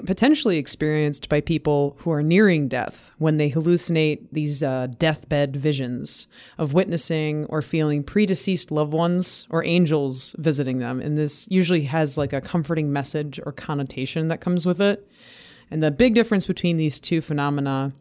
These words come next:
is that D R S Es happen during conscious moments. It's not like an out-of-body thing. And many of these happenings are shared with loved ones and nurses overseeing them that's in this imminent death state.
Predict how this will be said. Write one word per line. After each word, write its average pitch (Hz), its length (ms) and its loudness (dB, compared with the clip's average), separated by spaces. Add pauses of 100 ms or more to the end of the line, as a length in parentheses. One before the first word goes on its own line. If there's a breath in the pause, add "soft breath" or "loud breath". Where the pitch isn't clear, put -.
(400)
is - 80 -4
that 156 180 0
D 190 200 4
R 185 180 6
S 165 220 0
Es 147 260 -2
happen 156 400 -2
during 143 360 0
conscious 220 520 2
moments. - 400 -8
It's - 140 -10
not 156 140 -2
like - 120 -6
an 147 80 -2
out-of-body 147 640 2
thing. - 360 -8 (520 soft breath)
And 151 120 -2
many 185 240 4
of 170 80 0
these 165 180 -4
happenings 175 440 0
are 160 80 0
shared 147 300 -2
with 143 120 -6
loved 160 220 2
ones 156 260 2
and 143 140 2
nurses 165 480 2
overseeing 160 600 2
them 135 260 0
that's 139 240 -2
in 143 140 2
this 139 240 -2 (120)
imminent 160 480 2
death 143 240 -2
state. - 560 -10